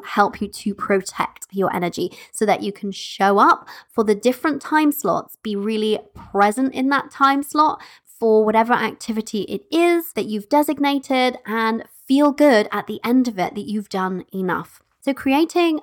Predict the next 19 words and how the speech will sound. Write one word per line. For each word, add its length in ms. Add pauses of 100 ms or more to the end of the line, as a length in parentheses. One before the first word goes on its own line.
a 40
structure 380
that 160
really 220
works 420
for 100
you 360 (260)
is 120
a 40
whole 160
process 480
that 160
I'm 420
walking 460
you 80
through 220
hand 260
by 120
hand 380